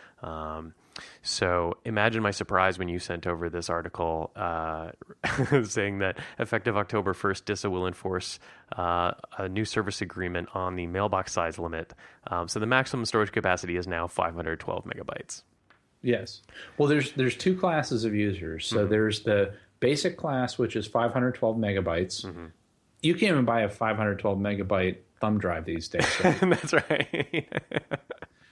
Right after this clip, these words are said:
Speaker 2: And, and then there's business class. So this is where you
Speaker 1: Mm.
Speaker 2: really step up, right?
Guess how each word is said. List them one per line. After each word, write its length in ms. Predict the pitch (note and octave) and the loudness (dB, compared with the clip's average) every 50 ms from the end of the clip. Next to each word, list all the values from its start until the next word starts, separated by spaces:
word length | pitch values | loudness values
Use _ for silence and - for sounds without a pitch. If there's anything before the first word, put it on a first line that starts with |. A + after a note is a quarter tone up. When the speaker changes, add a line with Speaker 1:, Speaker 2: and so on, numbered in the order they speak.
| - - - - | -14 -14 -8 -2
Speaker 2:
And, 320 | - C3+ C3 B2+ C3 - - - | 0 2 4 4 2 0 0 0
and 140 | B2+ B2+ | 2 4
then 140 | C#3+ D#3 E3 | 4 6 6
there's 200 | D3 B2+ A#2 A2+ | 6 4 4 2
business 600 | - G#2+ G2 D#3 D3+ D#3+ C3 C3 B2+ G#2+ G2+ - | 0 -2 0 2 2 2 2 2 0 0 -2 -4
class. 520 | - - G2 F2 E2+ E2+ E2+ - - - - - | -6 -6 -6 -4 -4 -6 -8 -10 -12 -14 -12 -6
So 80 | - - C3 | -2 0 2
this 100 | C#3+ C#3+ | 2 2
is 40 | |
where 140 | B2 B2+ A#2+ | 2 2 2
you 120 | A2 G#2 G2+ | 2 2 2
Speaker 1:
Mm. 40 | |
Speaker 2:
really 180 | A2+ B2 A#2+ A2 | 4 4 4 2
step 300 | G#2+ - - G2 F2+ - | 0 -2 -4 -6 -6 -6
up, 160 | - - - _ | -10 -12 -12 _
right? 140 | - - E3 | 0 0 0